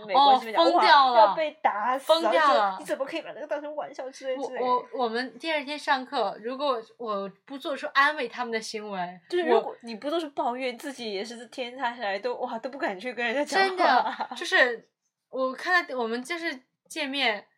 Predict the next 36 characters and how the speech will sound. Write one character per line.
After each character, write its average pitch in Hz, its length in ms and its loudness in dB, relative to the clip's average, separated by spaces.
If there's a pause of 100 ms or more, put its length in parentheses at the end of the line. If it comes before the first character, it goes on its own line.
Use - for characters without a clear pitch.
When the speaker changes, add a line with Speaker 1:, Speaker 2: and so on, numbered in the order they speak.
(920)
Speaker 2:
“I 208 140 -6
feel 202 320 -8
you”， 196 160 -8
就 196 80 -12
是 214 80 -12
那 226 80 -4
种， 220 100 -4
Speaker 1:
嗯。 214 440 -2
Speaker 2:
那 - 60 -2
种 226 180 -6
感 208 180 -2
觉， 202 80 -8
一 220 80 -6
定 262 80 -2
要 269 100 6
表 226 140 -4
现 226 160 -8
出 220 100 -8
那 214 120 -4
种， 196 160 -8 (400)
假 196 200 2
装 262 180 2
也 269 60 6
要 226 140 6
装 247 300 -2
出 285 140 -6
来。 190 340 0 (1900)
我 277 100 -14
就 302 120 -14
真 349 140 -8
的 349 60 -4
很 254 220 -10
不 233 80 -10
能 233 100 -8
理 233 140 -8
解， - 60 -20